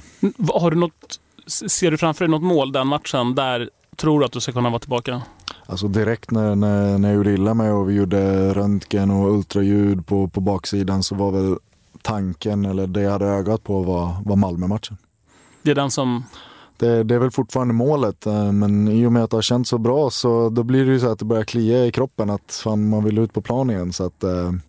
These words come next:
Speaker 2: ja, ja, men
Speaker 1: Mm.
Speaker 2: målet, målet är Malmö, sen så allt annat är, är bonus.
Speaker 1: Okej.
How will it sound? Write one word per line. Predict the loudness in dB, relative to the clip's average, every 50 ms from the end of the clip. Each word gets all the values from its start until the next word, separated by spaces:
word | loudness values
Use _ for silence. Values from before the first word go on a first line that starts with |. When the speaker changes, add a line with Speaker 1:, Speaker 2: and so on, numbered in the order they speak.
| _ -20 -20 -18 -16 -16 -16 -16 -16 -20 -20 -20 -20 -14 -6 -4
Speaker 2:
ja, | -2 -2 -2 -4 -8 _
ja, | -6 -2 -2 0
men | 2
Speaker 1:
Mm. | 2 2
Speaker 2:
målet, | 2 2 2 2 0 -2 -4 -4
målet | -2 0 0 2 0 0 0 0
är | 0
Malmö, | 0 0 0 0 -2 -2 -2 -2 -2
sen | -2 -2 0 0 0
så | -2 -2 -2 -2 0 0 0 0 0
allt | -2 -2 -2 -2
annat | -2 -2 -2 -2 -4 -4
är, | -4 -4 -4 -2 -2 -2 -2 -2
är | -2
bonus. | -2 -2 -2 -2 -2 -4 -6 -12 -18 -18 -8 -4
Speaker 1:
Okej. | -4 -4 -4 -4 -6 -6